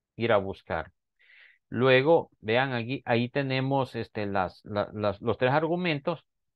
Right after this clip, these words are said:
Y después me dice, la matriz buscada, o sea, ¿dónde va a ir a buscar este? Este valor que yo le estoy definiendo, le estoy diciendo que me busque, ¿dónde lo va a ir a buscar?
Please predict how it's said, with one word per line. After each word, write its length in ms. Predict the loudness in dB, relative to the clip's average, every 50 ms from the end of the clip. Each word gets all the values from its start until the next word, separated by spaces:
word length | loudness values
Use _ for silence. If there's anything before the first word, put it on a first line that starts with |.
| _ _ _ _ -20 _ _ _
Y 80 | -2 -2
después 260 | 0 0 0 -2 -2
me 100 | -2 -4
dice, 280 | -4 -6 -6 -10 -10 -8
la 240 | -6 -2 -2 0 0
matriz 420 | 0 0 -2 -2 -2 -4 -4 -4
buscada, 320 | -4 -6 -2 0 2 2 2
o 40 |
sea, 200 | 0 -2 -4 -6 -4
¿dónde 340 | -2 0 0 0 2 2 2
va 120 | 2 2
a 40 | 2
ir 80 | 2 2
a 60 | 0
buscar 380 | 0 -2 -6 -6 _ -4 -2 -2
este? 280 | -4 -6 -10 -16 -14 -10
Este 260 | -10 -6 -2 -2 0
valor 400 | 2 2 2 6 6 6 6 4
que 120 | 0 -2 -2
yo 80 | -2
le 60 | -4
estoy 220 | -4 -4 -6 -4 -4
definiendo, 560 | -4 -6 -6 -6 -6 -6 -6 -4 -4 -4 -4
le 80 | -4 -6
estoy 260 | -4 -4 -4 -4 -4
diciendo 520 | -4 -8 -6 -4 -4 -4 -2 -2 -4 -4
que 120 | -4 -4 -2
me 100 | 0 0
busque, 240 | 0 0 -2 -4
¿dónde 180 | -2 -2 0 0
lo 100 | 0 0
va 80 | 0 0
a 20 |
ir 80 | 0 0
a 40 |
buscar? 380 | 0 -2 -2 -2 -4 -4 -4 -6